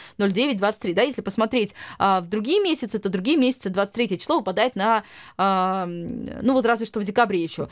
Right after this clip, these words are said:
Другие месяцы двадцать третье число выпадает, э, на другие дни недели, поэтому сто процентов эта дата будет очень востребована. Двадцать три ноль девять двадцать три. Прям вот сто процентов. Если вы, а, ткнули пальцем, да, пусть это будет конец сентября, не посмотрели какая-то дата,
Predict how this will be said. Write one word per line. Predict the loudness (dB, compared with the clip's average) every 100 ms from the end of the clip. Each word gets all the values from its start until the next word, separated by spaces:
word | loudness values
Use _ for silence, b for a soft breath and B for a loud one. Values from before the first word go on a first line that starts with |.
| B
Другие | 0 2 4
месяцы | 2 0 -2
двадцать | 0 0
третье | 0 -2
число | 0 -2
выпадает, | 0 0 2 2 0 -4
э, | -4
на | 0 2 2
другие | 0 -4 -4 -2
дни | -2
недели, | -2 0 0 2
поэтому | 2 0 -2 -4 B B
сто | B -2 2 2
процентов | 2 -2 -4 -4
эта | -4
дата | 0 0 0
будет | -2 -4 -8 _
очень | 2 2 0
востребована. | -6 -2 -2 -2 -2
Двадцать | 0 0
три | 0 0
ноль | 0
девять | 0 0
двадцать | 0 -2 -2
три. | -2
Прям | 0 0
вот | -2
сто | -2 0
процентов. | 0 -2 -6 -6
Если | -4 0 2
вы, | 2 B B B B
а, | 2 4 2
ткнули | -2 0 2
пальцем, | 4 2 2 -2 -2
да, | -2 0
пусть | -2 -2
это | -2
будет | -2
конец | -2 -2 0
сентября, | -2 0 0
не | 0
посмотрели | -2 0 0 0
какая-то | -2 -2 0
дата, | 0 2 -2